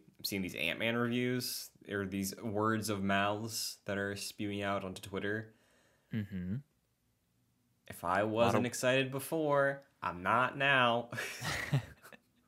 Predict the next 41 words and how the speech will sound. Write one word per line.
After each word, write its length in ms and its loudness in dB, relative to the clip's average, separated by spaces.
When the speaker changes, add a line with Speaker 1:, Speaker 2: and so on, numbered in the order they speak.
Speaker 2:
Yeah, 480 4
it, 340 4
I, 540 8
I 120 8
still 260 12
don't 120 10
have 180 10
my 340 10
tickets. 520 4
Speaker 1:
Me 200 4
Speaker 2:
And 100 12
I'm 80 10
Speaker 1:
either. 60 2
Speaker 2:
probably 760 8
gonna 180 6
see 240 4
it 80 6
the 80 8
week 360 2
after 640 6
it 140 6
releases. 680 2
Speaker 1:
Me 240 2
too. 180 4
Speaker 2:
My 80 12
friend 200 10
and 120 10
I 100 12
were 160 6
talking 400 8
about 400 10
just 260 0
how 200 10
annoying 340 2
it 120 2
is 180 0
to 120 2
go 200 0
to 80 0
the 80 -4
movies 640 0